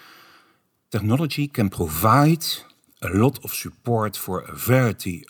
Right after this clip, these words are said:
of challenges. Use the data available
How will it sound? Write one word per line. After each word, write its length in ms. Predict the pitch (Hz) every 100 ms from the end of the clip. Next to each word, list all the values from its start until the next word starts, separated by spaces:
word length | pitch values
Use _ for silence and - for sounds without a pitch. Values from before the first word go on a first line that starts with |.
| -
of 220 | - -
challenges. 640 | - 69 67 - - - - _ _ - _
Use 360 | - 107 131 139
the 140 | -
data 540 | 85 90 98 95 95 85
available 680 | - 80 85 80 73 76 73